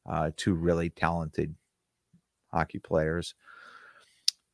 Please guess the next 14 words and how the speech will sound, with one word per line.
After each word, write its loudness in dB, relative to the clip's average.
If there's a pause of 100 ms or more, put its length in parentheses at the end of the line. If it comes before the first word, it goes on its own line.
I 12
purchased, 12
like 10
I 12
said 10
earlier, 10
I 10
purchased 6
some 2
Prism 4
hangers. 4
I 6
pur-, 2
pur-, 2